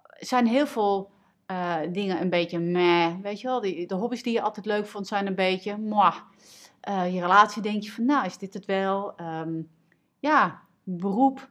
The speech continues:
vind je dat nog wel zo leuk? Dus dat, dat twijfelende gevoel is ook wel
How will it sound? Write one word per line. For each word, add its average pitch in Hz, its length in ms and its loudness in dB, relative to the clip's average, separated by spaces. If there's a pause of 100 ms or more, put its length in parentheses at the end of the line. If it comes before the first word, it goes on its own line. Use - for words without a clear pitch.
(220)
vind 180 180 -12
je 190 80 -16
dat 170 160 -4
nog 175 120 -6
wel 190 100 -6
zo 208 140 -6
leuk? 226 460 0 (560)
Dus 226 160 -6
dat, 220 280 -4
dat 202 160 2 (140)
twijfelende 226 640 2
gevoel 254 540 -4
is 247 260 -4
ook 254 200 2
wel 214 460 -2